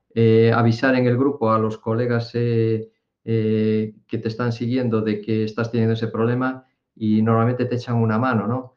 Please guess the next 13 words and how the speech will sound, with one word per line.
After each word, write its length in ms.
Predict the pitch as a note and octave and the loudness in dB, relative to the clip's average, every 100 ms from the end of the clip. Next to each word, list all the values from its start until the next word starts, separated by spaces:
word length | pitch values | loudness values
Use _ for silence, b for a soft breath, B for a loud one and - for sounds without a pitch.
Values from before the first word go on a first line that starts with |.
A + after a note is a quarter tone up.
| _ _ | _ _
Algunos, 640 | G#2 A2 A#2 B2 B2 A#2+ - | -6 -2 -2 0 0 -2 -4
pues, 400 | A#2+ A#2 A2+ - | 2 2 2 2
eh, 120 | A2 | 0
te 100 | G#2+ | 0
buscan 320 | A2+ A2+ A#2+ | -2 -2 0
una 180 | A#2 A#2 | 2 0
frecuencia 560 | A#2 A#2 A2+ A2 A2+ G#2 | 0 0 0 0 -2 -4
que 80 | G#2+ | -6
esté 200 | - A#2 | -4 -2
limpia 420 | A#2+ A2 A2+ G#2+ | -2 -2 0 2
y 420 | G#2+ G#2 G#2 G2+ | 2 0 -2 -6
para 280 | G#2 G#2 G2+ | -6 -6 -4
cambiarte, 720 | A2 A#2+ C3+ B2 C3 C3 | -2 0 0 -2 -4 -4